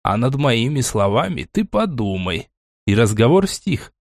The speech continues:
а я еще долго лежал без сна, таращился в темноту. «Похоже, легко не будет». Наконец удалось уснуть. Снилась репка, которую тащила огромная семья.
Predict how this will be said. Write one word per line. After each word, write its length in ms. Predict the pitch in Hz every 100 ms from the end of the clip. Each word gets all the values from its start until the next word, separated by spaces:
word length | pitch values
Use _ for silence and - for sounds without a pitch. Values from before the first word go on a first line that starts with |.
| _
а 120 | - 95
я 200 | 120 127
еще 240 | 120 127
долго 340 | 117 180 127
лежал 380 | 101 104 110 117
без 200 | 98 104
сна, 380 | - 117 117 - _
таращился 580 | 107 107 131 - - 101
в 60 | -
темноту. 540 | 110 110 110 104 87 _ _ _ _ -
«Похоже, 400 | 139 143 226 196
легко 320 | 196 185 214
не 120 | 202
будет». 420 | 185 214 156 - _ _ _ _ _ _ _ _ -
Наконец 540 | 98 101 120 190 -
удалось 400 | 95 95 120 131
уснуть. 440 | 110 - 87 - _ _ _ _ -
Снилась 380 | - 226 208 139
репка, 360 | 143 180 - 110
которую 440 | 107 - 120 113
тащила 520 | 110 127 - 196 110
огромная 520 | 92 90 131 127 117
семья. 540 | 110 - 110 101 87